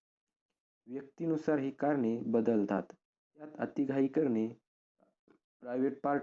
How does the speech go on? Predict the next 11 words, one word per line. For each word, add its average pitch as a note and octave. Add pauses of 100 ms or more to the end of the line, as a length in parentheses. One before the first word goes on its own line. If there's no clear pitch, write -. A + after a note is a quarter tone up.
(120)
अति C#3+
संवेदनशील C3
असणे, A#2 (480)
चुकीचा A#2+
आहार B2
घेणे, B2 (520)
केवळ B2+ (960)
विचार B2
करूनच C#3 (280)
संतुष्टी C3+
मिळणे, C3+